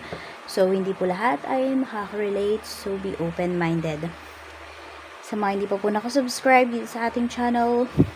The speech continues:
please subscribe na po kayo and pa-like na din po ng ating video. At sa mga nais pong mag-avail ng ating private readings, ng ating Evil Eye Amulet Necklace at ng ating Pierce Bracelet, makita niyo po yung link sa description box.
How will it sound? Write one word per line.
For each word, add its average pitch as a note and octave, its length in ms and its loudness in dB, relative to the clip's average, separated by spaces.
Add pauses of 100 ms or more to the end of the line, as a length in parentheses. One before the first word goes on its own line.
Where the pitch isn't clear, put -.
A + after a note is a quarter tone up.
(140)
please F3+ 160 -6
subscribe E3+ 480 -2
na F3+ 160 -2
po F#3+ 160 -8
kayo G3 320 4
and F#3 240 -2
pa-like E3 400 2
na F#3+ 160 -6
din F#3 160 -2
po F3+ 160 0
ng F#3 160 0
ating F#3 400 -2
video. B3 480 4 (720)
At G3 80 -2
sa - 80 -4
mga G#3 240 4
nais F#3+ 160 6
pong F#3+ 160 0
mag-avail F#3+ 480 2
ng G3 80 0
ating G#3 320 -2
private A#3 480 2
readings, A3 640 2 (320)
ng A3 80 -2
ating G3+ 320 2
Evil F#3+ 240 4
Eye F#3 160 4
Amulet F3+ 400 -2
Necklace A3 480 0
at C#4 80 -8
ng - 60 -6 (100)
ating A#3+ 160 -8
Pierce G#3 400 0
Bracelet, G3 480 0 (560)
makita A#3 320 2
niyo A3 160 2
po G#3+ 160 4
yung G#3 160 6
link G3 240 0
sa - 80 -2
description F#3+ 640 -2
box. - 480 0